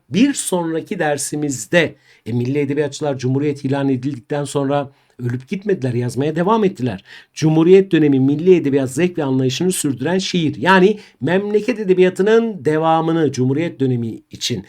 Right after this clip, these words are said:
devamını ele alacağız. Teşekkür ediyorum buraya kadar izlediğiniz ve dahi yorum, paylaşım, beğeni, en azından yorumlara "Hocam teşekkür ederiz, ağız-, ağzınıza sağlık."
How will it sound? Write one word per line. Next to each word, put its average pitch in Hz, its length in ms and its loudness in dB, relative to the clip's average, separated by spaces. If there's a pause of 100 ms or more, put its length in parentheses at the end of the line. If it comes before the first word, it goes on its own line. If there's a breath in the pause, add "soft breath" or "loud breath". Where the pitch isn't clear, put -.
(220 loud breath)
devamını 151 760 0
ele 120 280 -10 (100)
alacağız. - 540 -18 (320 loud breath)
Teşekkür 165 420 -2
ediyorum 139 440 0
buraya 185 340 4
kadar 123 220 -6
izlediğiniz 101 760 -10
ve 160 140 0
dahi 120 440 -6 (220 loud breath)
yorum, 175 440 4
paylaşım, 160 680 -6
beğeni, 165 500 2
en 269 140 -2
azından 254 540 2
yorumlara 156 420 0
"Hocam 175 300 -6
teşekkür 151 460 -6
ederiz, 151 340 -2
ağız-, 135 400 -4
ağzınıza 139 500 -4
sağlık." - 580 -16